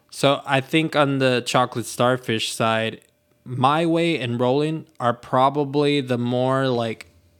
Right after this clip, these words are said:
mainstream accessible songs, and on the Significant Other side are the more, like, obscure, maybe heavy, like, fun songs. So it just depends, like, what you like. Do you want, like, the, like,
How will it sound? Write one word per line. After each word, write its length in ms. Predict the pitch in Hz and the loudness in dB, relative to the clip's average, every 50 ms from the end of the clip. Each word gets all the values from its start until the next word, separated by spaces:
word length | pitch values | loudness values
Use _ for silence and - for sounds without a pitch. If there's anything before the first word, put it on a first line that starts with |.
| _ _ _ _ _ _ _ _ - | _ _ _ _ _ _ _ _ -12
mainstream 1080 | 127 123 131 135 131 143 160 170 170 160 - - - 147 143 147 147 143 143 147 139 - - - | -8 -2 2 4 4 4 4 2 0 -2 -4 -2 0 0 2 2 2 0 0 -2 -4 -8 -10 -10
accessible 800 | 127 - - - - 127 123 123 - - 123 120 123 120 117 | -8 -8 -6 -2 0 0 0 0 -2 -6 -4 -2 -2 -2 -2
songs, 720 | - - - 117 120 120 113 117 131 156 156 - - - _ _ _ - - _ _ _ _ _ | -2 -2 -2 0 0 0 0 -2 -4 -8 -10 -14 -20 -20 _ _ _ -20 -20 _ _ _ _ _
and 220 | - 127 117 117 120 | -6 -4 -2 0 0
on 120 | 117 117 | 0 -2
the 60 | 113 | -2
Significant 600 | - - 120 110 120 123 123 - 131 113 123 117 120 | -4 -4 -4 -2 0 -2 -2 0 -2 -2 -2 0 0
Other 180 | 120 123 117 | 0 0 -2
side 340 | - - - 117 113 113 110 | -4 -4 -2 -2 0 0 -2
are 140 | 110 120 117 | -2 -4 -4
the 100 | 117 113 | -4 -4
more, 380 | 113 120 120 120 120 117 120 | -4 -4 -2 0 0 0 0
like, 420 | 117 117 113 113 110 110 107 - _ _ _ _ _ _ _ _ _ _ _ - | 0 -2 -2 -2 -4 -4 -6 -10 _ _ _ _ _ _ _ _ _ _ _ -6
obscure, 1000 | 131 117 104 - - - - - 127 120 120 120 120 120 117 117 117 - - _ _ _ _ _ - | -4 -4 -4 -4 -10 -10 -6 -2 0 0 0 0 0 0 -2 -2 -4 -6 -10 _ _ _ _ _ -14
maybe 340 | 135 120 117 120 117 120 113 | -10 -6 -6 -4 -4 -4 -4
heavy, 720 | 104 117 117 117 110 110 117 113 110 110 110 110 104 107 - _ _ _ _ _ - | -4 -2 -2 -2 -2 -2 -4 -4 -4 -4 -4 -6 -8 -10 -14 _ _ _ _ _ -8
like, 200 | 123 113 107 - | -6 -6 -6 -6
fun 280 | - - 117 113 110 120 | -4 -4 -4 -4 -4 -6
songs. 560 | - - 107 98 95 101 110 - - - - _ _ _ _ _ _ _ - | -8 -8 -8 -8 -8 -12 -16 -20 -20 -20 -20 _ _ _ _ _ _ _ -6
So 160 | - 147 139 | 0 2 2
it 60 | 135 | 2
just 160 | 131 139 127 | 2 -2 -2
depends, 360 | 160 131 - 147 147 147 143 135 | -2 -2 2 2 2 2 2 0
like, 160 | 131 117 - | 0 2 2
what 160 | 131 135 131 135 | 2 2 2 0
you 120 | 123 120 | -2 0
like. 420 | 120 127 127 117 104 98 - _ | 2 2 0 0 -2 -6 -12 _
Do 100 | - 127 | -4 0
you 80 | 123 123 | 0 0
want, 240 | 120 127 127 127 127 | 2 0 0 0 -2
like, 200 | 120 113 - - | -4 -6 -6 -8
the, 120 | 113 110 - _ _ _ _ - - - - _ _ _ _ _ _ _ _ _ _ _ - - - _ _ _ _ _ - | -10 -10 -10 _ _ _ _ -20 -20 -20 -20 _ _ _ _ _ _ _ _ _ _ _ -20 -20 -20 _ _ _ _ _ 0
like, 120 | 131 135 | 2 4